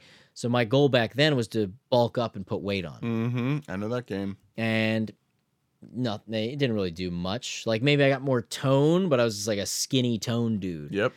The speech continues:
Speaker 1: in, uh, in college. And then it wasn't until, uh, twenty-six, twenty-six it started to hit me. I'd say twenty-seven, twenty-six is when I started to be like, "Okay, so what I eat matters now."
Speaker 2: Mm-hmm.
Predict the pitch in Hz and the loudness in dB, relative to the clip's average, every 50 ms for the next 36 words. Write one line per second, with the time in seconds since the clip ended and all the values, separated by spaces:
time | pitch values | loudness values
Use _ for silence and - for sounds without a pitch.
0 | - _ _ _ _ - 104 104 101 95 92 92 85 85 82 80 78 82 85 - | -8 _ _ _ _ -6 -4 -4 -2 -2 -2 -4 -4 -6 -6 -8 -10 -12 -12 -10
1 | 104 92 - - 110 104 98 95 92 78 71 65 - - - _ _ _ _ _ | -10 -10 -8 -4 -4 -2 -2 -2 -4 -6 -8 -12 -16 -18 -20 _ _ _ _ _
2 | _ _ _ _ _ _ _ _ _ _ _ _ _ _ _ _ _ _ 98 107 | _ _ _ _ _ _ _ _ _ _ _ _ _ _ _ _ _ _ -4 -2
3 | 107 110 113 113 113 113 113 110 107 123 139 147 147 - 165 147 156 170 185 196 | 0 2 2 2 2 2 2 2 2 0 0 0 -2 0 0 2 2 2 0 0
4 | 180 - - 196 180 160 - - 160 147 147 - - - - - - _ _ _ | -2 -4 -2 0 0 0 0 2 0 0 0 -2 -8 -10 -10 -12 -14 _ _ _
5 | _ _ _ _ - 160 147 135 - - 131 117 - - 107 - - 110 104 92 | _ _ _ _ -4 -2 -2 0 0 0 -2 -2 -2 -6 -6 -4 -2 -2 -2 -2
6 | 87 85 92 - 67 73 - _ _ _ _ - - - 85 76 - 135 135 139 | -4 -8 -10 -12 -14 -16 -20 _ _ _ _ -18 -14 -14 -14 -10 -6 -4 -4 -2
7 | 131 - - 127 120 117 117 120 117 - - 120 120 117 - - 110 104 - - | -2 0 0 0 2 2 0 -4 -4 -6 -6 -6 -6 -6 -4 -4 -6 -6 -6 -10
8 | - - - _ _ _ _ _ _ _ _ _ _ _ _ _ - - 98 95 | -14 -16 -16 _ _ _ _ _ _ _ _ _ _ _ _ _ -12 -8 -6 -6
9 | 92 - - 101 87 87 90 87 90 - 90 143 185 - - 113 95 92 90 - | -6 -4 -6 -6 -6 -6 -6 -6 -6 -6 -6 -6 -6 -4 -4 -4 -2 -4 -4 -4
10 | 113 107 110 120 135 135 - - 110 113 - - 95 90 87 85 87 85 82 85 | -4 -4 -2 -2 -2 -2 -2 -4 -6 -6 -6 -8 -8 -8 -8 -8 -8 -10 -10 -12
11 | 90 85 80 78 95 135 113 110 104 107 110 110 101 110 | -12 -12 -12 -12 -10 -8 -6 -4 -4 -4 -4 -6 -6 -6